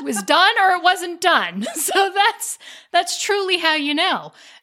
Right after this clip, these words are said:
But that brings into light the fact that you're setting really great expectations. You're clear on what needs to be done when. Delegation. And this is where the whole delegation conversation integrates in, is you have to be a really great delegator.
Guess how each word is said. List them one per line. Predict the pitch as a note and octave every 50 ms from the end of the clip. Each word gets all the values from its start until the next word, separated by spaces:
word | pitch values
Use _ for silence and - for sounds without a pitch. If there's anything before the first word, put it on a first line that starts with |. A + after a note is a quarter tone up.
| _ - - A#3+ -
But | - D4+ C#4 - B3+
that | D4+ D4 D4 D4 -
brings | - D4 C#4 C4 A#3
into | C#4 C#4 C4+ B3 - C#4+
light | A#3+ A#3+ C#4 E4 E4 D#4 C#4 C4+ - - - _ _ _ -
the | A#3 C4
fact | B3 - C#4 B3+ C4 C4 C4 - -
that | C4 A#3+ A#3 A3+ A3+ A#3 - - _ _ _ _ _ _ _ -
you're | B3+ B3 A#3+
setting | - - - A#3+ A#3+ C#4 C#4+ C#4
really | C4+ C4+ C4+ C#4 C4
great | C4+ C4 C4 B3+
expectations. | B3 B3 - - C4 B3+ B3+ - A#3 A3+ A3 - - B3+ C4 C4+ B3
You're | B3 B3+ A#3+
clear | - - C4+ B3+ B3 B3+
on | C4+ C#4 C4+
what | B3 B3 B3
needs | B3 B3 B3+ B3 -
to | C#4
be | A#3+ B3+
done | B3+ C#4 C4+ C#4 D4 C#4+
when. | A#3 A3+ G#3+ A3+ - B3+
Delegation. | G#3 - C4+ C#4+ D#4 D#4+ D#4+ C4 D#4+ D#4+ E4 C#4+ - - E3+ E3
And | E3+ F#3
this | C4+ - -
is | C#4 A3+ C#4+
where | B3+ A3
the | A3+
whole | - - - D4+ D#4 D#4 D#4 D#4 D#4 D#4 D#4+ D#4+ D#4 D#4+ D#4+ - - - -
delegation | D4+ C4+ C4 C4 A#3+ C4+ C4+ C4 - C4 A#3+
conversation | - A#3 A3 G#3+ A3 A3 - A3 A#3 - - G#3+ -
integrates | - C4 B3 C#4 B3 C4 B3+ A3+ A3+ -
in, | D#4 D#4 C#4+ A#3+
is | G#3+ G#3+ - -
you | - - - - -
have | -
to | - E4
be | E4
a | C#4
really | A3+ A3+ B3+ C4 C#4 D4
great | C4 D4 D4 D#4 C#4
delegator. | - A#3+ A3 G#3+ G#3 G3 G3+ F#3+ F#3+ F#3 G3+ C4 D#4 - -